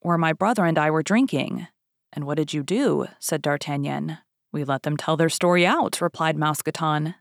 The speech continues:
"Then, as in leaving the cabaret, they took different directions. My brother went and hid himself on the road of the Catholic, and I on that of the Huguenots.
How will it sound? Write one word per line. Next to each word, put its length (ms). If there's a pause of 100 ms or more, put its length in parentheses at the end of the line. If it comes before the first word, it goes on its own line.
(140)
"Then, 280 (240)
as 220
in 140
leaving 280
the 80
cabaret, 720
they 160
took 260
different 320
directions. 760 (200)
My 100
brother 340
went 280
and 100
hid 200
himself 440
on 100
the 80
road 200
of 100
the 80
Catholic, 720
and 280
I 320
on 140
that 180
of 100
the 80
Huguenots. 840